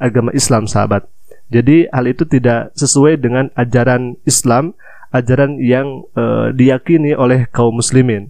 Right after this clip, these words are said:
gitu. Maka seperti apa videonya, silahkan saksikan. Namun sebelumnya saya ucapkan banyak terima kasih kepada sahabat Asik Ngaji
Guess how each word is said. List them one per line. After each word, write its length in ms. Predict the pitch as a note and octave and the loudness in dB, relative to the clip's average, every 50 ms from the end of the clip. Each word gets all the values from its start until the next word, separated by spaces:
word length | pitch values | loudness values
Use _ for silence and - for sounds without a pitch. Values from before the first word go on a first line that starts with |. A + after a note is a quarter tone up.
| - | -16
gitu. 240 | - C3 - - - - - - - - - - | -14 -12 -10 -10 -12 -12 -16 -18 -18 -14 -6 -4
Maka 480 | A#2+ A2+ - E3 E3+ D#3+ C#3+ G2 G2 | -4 0 0 0 0 0 -2 -4 -6
seperti 480 | C3 - - C3+ - - C3 - C3+ B2 | -6 -4 -4 -2 -2 -4 -4 -2 -2 0
apa 520 | - C#3+ C#3+ - C3+ B2+ B2 A#2 A#2 A#2 - | 0 -2 0 0 0 2 2 0 -2 -4 0
videonya, 480 | - B2+ A#2+ A#2 A2 G#2 A2 C3+ D#3+ F3+ | 0 2 2 2 2 2 2 0 0 0
silahkan 560 | E3 - C#3 B2+ B2 - - B2 A#2+ A#2 A#2 | 0 0 0 0 0 -2 -2 -6 -6 -6 -4
saksikan. 560 | - B2 - - - G#2+ - - C#3+ E3+ G3+ _ - - - - - - | -6 -6 -6 -4 -8 -6 -4 -2 -4 -4 -4 _ -20 -20 -20 -20 -20 -12
Namun 400 | - B2 B2 C3+ D#3+ E3+ E3 D#3+ | -4 -2 0 2 2 2 2 2
sebelumnya 400 | - D#3+ C3 B2 B2 C#3 D#3 E3 | 0 2 2 2 2 2 2 2
saya 240 | D#3+ - C3 B2 B2 | 2 2 2 2 2
ucapkan 320 | - C3+ C3 - C3+ B2+ | 2 0 0 0 0 0
banyak 320 | B2 A#2+ A#2 A#2+ A#2 - | 2 0 0 0 -2 -2
terima 240 | - B2 B2 A#2 A#2+ | 2 0 2 2 2
kasih 240 | A#2 - C#3 C3+ C3+ | 0 0 -2 -2 -2
kepada 240 | - - A#2 B2 A#2+ | -6 -4 -2 0 0
sahabat 400 | A#2 - B2+ A2+ A2 A#2 A2+ A#2+ | 0 0 0 0 0 -2 -4 -4
Asik 240 | - - - - A#2 | -6 -6 -4 -4 -2
Ngaji 320 | A2+ A2 C#3+ F3+ - - | 0 2 2 2 0 0